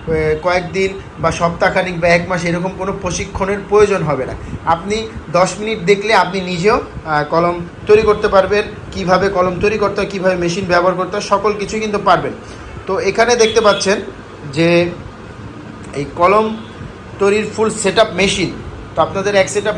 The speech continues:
মেশিন নিতে হবে, তার পাশাপাশি আপনারা কাঁচামাল তো অবশ্যই নেবেন। মেশিন শুধু একবার নিতে হবে, পরবর্তীতে আর মেশিন নিতে হবে না, শুধু কাঁচামাল নিতে হবে। তো কাঁচামাল কিন্তু সব সময়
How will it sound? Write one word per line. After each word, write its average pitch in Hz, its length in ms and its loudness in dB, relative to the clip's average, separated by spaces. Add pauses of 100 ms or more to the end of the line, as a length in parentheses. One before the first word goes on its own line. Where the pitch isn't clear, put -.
মেশিন 226 280 -2
নিতে 226 200 0
হবে, 214 220 4 (380)
তার 185 220 6
পাশাপাশি 208 720 2 (400)
আপনারা 180 400 2 (420)
কাঁচামাল 196 500 2
তো 202 60 0
অবশ্যই 185 400 0
নেবেন। 185 240 -4 (100)
মেশিন 185 320 -4
শুধু 196 160 -4 (100)
একবার 170 220 -2 (100)
নিতে 165 160 -4
হবে, 147 220 -2 (120)
পরবর্তীতে 175 540 -4
আর 170 160 -2
মেশিন 165 240 -6
নিতে 170 200 -2
হবে 160 220 -4
না, - 80 -8
শুধু 180 240 -8 (120)
কাঁচামাল 185 420 0
নিতে 151 200 -4
হবে। 117 200 -8
তো 147 40 -8
কাঁচামাল 214 540 2 (100)
কিন্তু 196 220 -6 (440)
সব 202 280 0
সময় 214 320 2